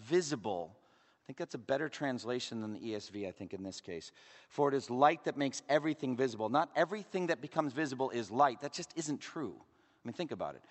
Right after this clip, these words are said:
But it is light that makes things become visible.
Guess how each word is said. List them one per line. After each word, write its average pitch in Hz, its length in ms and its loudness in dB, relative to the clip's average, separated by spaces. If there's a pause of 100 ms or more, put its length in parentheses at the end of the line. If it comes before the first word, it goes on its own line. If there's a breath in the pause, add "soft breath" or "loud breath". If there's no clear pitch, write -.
(200 loud breath)
But 151 80 2
it 151 120 -2
is 196 220 2
light 180 380 8
that 160 160 -2
makes 165 320 2
things 165 280 2
become 131 420 0
visible. 117 520 -4